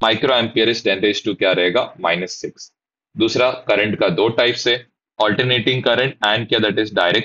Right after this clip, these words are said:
current। Alternating current में current अपना direction क्या करता है? Change करता है with time। Direct current में क्या होता है? Current अपना direction change नहीं करेगा। Alternating current daily life में आप जो appliances use करते हो, उसमें यूज़ करते हैं।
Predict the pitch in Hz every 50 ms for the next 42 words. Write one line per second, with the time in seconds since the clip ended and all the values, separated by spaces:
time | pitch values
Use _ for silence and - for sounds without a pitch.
0 | - - 123 113 113 120 123 - _ _ _ _ _ _ - 110 107 104 101 127
1 | 127 127 120 123 135 131 - 120 117 113 113 110 - - 123 113 - 117 107 107
2 | 113 107 107 - - 110 110 107 98 92 92 92 104 - - 120 113 101 113 107
3 | 107 107 113 101 101 - 107 107 101 - - - 107 113 127 135 131 - - -
4 | 123 120 117 - 123 120 117 110 117 113 113 _ - 120 113 113 120 127 - _
5 | _ _ _ _ _ - - 95 101 104 113 131 131 - - 127 113 117 110 104
6 | - 117 107 - 117 107 104 101 - 113 110 - - 156 110 127 127 120 104 -
7 | - 104 101 95 92 87 87 87 - - - 98 92 - - 120 110 113 151 160
8 | - - - _ 98 95 92 98 110 113 101 - 92 85 82 80 76 - - _
9 | _ _ _ _ _ _ _ _ - 95 95 85 - 117 117 110 139 123 117 131
10 | 120 120 123 127 - - - - 92 104 104 110 117 113 110 107 107 104 104 113
11 | 110 107 101 101 98 95 110 110 110 98 - - 104 101 101 107 107 - 110 104
12 | 107 101 101 - - 107 104 95 - 98 87 - - 107 107 110 107 107 - -
13 | 120 110 92 - - 110 110 -